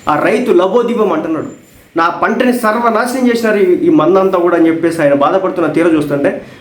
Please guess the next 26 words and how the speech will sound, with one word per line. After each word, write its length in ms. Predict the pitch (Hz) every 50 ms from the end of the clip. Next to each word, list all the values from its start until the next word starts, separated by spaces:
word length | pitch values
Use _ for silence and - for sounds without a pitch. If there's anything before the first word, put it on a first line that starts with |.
| - - 127
బాధేసినటువంటి 640 | 139 151 175 196 196 196 190 175 156 160 151 127
పరిస్థితి. 380 | 143 139 143 143 - - - - - - - - - - - - - - - - - - - - - -
అంటే, 480 | 202 247 247 269 254 254 254 254 254 - - - - - - - - - - - 156
వీళ్ళ 180 | 185 208 202
రాజకీయాలకి 880 | 170 160 170 190 185 202 214 - - 208 202 196 190 190 190 247 233 -
కాదేది 520 | - 147 143 151 156 175 175 170 - 160 156
అన-, 320 | 135 127 - - - -
అనరు, 220 | 143 139 135 135 - - - - - - - - - - - - - -
ప్రతి 200 | - 185 220 277
దాని 220 | 254 196 - 247 254
మీద 140 | 254 247 240
రాజకీయం 380 | 214 190 185 180 180 175 170
చేసేస్తారు. 500 | 151 135 131 120 117 - - - - - - - - - - - - - - 165
మొన్నేమో 400 | 190 226 247 247 240 240 254 262
తలల 280 | 254 - 190 190 202
మీద 160 | 208 208 214 208
మే-, 320 | 196 170 147 143 143 - - - -
కార్లు 220 | 165 160 165 175
ఎక్కించినారు, 440 | 170 - - - - 170 170 196 254
నిన్నేమో 640 | 254 214 170 156 165 165 165 190 196 160 147 147 147 - - - - -
ట్రాక్టర్తో 520 | 214 220 226 226 226 226 214 - - 262
కాయల 320 | 262 254 214 185 175 175 165
మీద 160 | 160 143 131
ఎక్కించినారు, 400 | 123 120 123 123 - 147 131 135
పంట 260 | - 190 196 196 190
మీద. 180 | 170 135 110